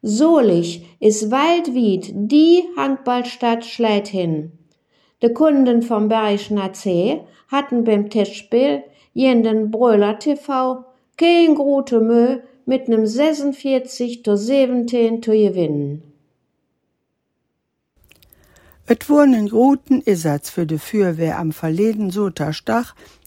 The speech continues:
Speaker 2: essen en Dachstuhl von dem Hus am Wehrwolf, in dem nimmes mi wöhnt, in Flammen stung.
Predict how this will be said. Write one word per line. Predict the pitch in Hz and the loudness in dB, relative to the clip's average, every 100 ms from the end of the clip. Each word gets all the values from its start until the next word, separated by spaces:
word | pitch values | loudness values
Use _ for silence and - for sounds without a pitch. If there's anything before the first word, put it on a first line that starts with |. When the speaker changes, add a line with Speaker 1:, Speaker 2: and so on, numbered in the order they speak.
| - | -4
Speaker 2:
essen | 233 233 - | -2 0 0
en | 170 165 | 0 2
Dachstuhl | 185 208 - - 254 262 | 0 -2 -8 -6 -2 0
von | 247 208 180 | -2 -2 -2
dem | 156 156 | -2 -2
Hus | 214 240 | -4 -6
am | - 151 151 | -6 -4 -2
Wehrwolf, | 180 160 147 165 226 - - - _ _ | -2 -2 -2 -2 -2 -4 -14 -20 _ _
in | - 185 | -6 -2
dem | 175 165 | 0 2
nimmes | 226 262 240 - | 4 4 4 0
mi | 220 208 | 0 0
wöhnt, | 196 160 180 254 _ _ _ | 2 2 0 -4 _ _ _
in | - 262 | 2 4
Flammen | 262 - 165 139 143 | 4 2 2 0 -2
stung. | - - 139 143 | -6 -4 -4 -6